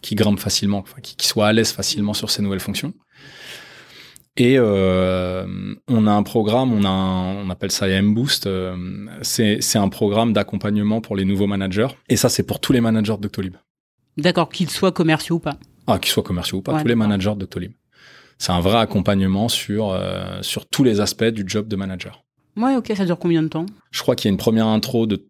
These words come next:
Speaker 1: trois jours complets sur site, euh, avec les formateurs, et cetera.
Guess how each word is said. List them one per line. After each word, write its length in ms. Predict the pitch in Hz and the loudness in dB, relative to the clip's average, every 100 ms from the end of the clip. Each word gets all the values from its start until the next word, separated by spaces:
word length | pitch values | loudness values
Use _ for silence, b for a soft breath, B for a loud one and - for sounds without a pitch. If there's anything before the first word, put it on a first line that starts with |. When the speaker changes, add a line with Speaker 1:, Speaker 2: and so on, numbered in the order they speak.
| _ | _
Speaker 1:
trois 280 | - 151 131 | -2 2 2
jours 320 | 107 123 120 117 _ _ _ _ | 4 0 0 -10 _ _ _ _
complets 460 | - - - 139 - _ | -2 2 2 2 -6 _
sur 360 | - - - | -6 -4 0
site, 520 | - 247 117 120 117 110 | 0 2 2 2 0 -2
euh, 400 | 98 101 98 95 _ B B B B - | -2 -4 -8 -12 _ B B B B -4
avec 280 | 95 98 | 0 2
les 60 | - | 0
formateurs, 560 | 95 95 95 98 107 104 | -2 0 -2 -2 -2 -2
et 60 | |
cetera. 440 | - - 101 117 | -4 -4 -2 -2